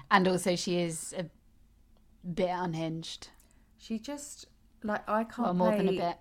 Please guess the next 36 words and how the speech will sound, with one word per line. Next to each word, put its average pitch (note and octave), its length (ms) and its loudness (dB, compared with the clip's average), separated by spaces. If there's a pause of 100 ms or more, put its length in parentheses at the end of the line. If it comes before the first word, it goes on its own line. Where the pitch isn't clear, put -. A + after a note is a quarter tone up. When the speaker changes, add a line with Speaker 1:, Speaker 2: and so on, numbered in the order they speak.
Speaker 2:
hide F#3 260 -6
and F3 140 -8
seek - 280 -8
without D3+ 280 -6
needing D#3 260 -10
a D#3 60 -8
wee D#3 140 -6
'cause - 200 -18
I'm D#3+ 60 -12
so D#3 160 -8
scared D#3+ 260 -8
of D#3 60 -6
being D#3 220 -8
found. D3+ 340 -6
So - 200 -8
much D3+ 120 -10 (100)
adrenaline, D3+ 480 -4
right? E3+ 160 2
Speaker 1:
Yeah, F3+ 100 2
I F3+ 160 0
know. F3+ 280 0
She A#3+ 200 -2
lives A#3+ 260 -2
on A#3 100 0
the F3+ 100 -2
edge. F3+ 360 -2
Speaker 2:
She D4+ 580 -4
is G#3+ 1040 -4 (140)
doing G3+ 280 0
so A3 180 0
many C#4+ 180 -6
naughty, A#3+ 360 -2
stalkery G3 520 -2
things F3+ 280 0
and E3+ 180 -2
I, F3 140 0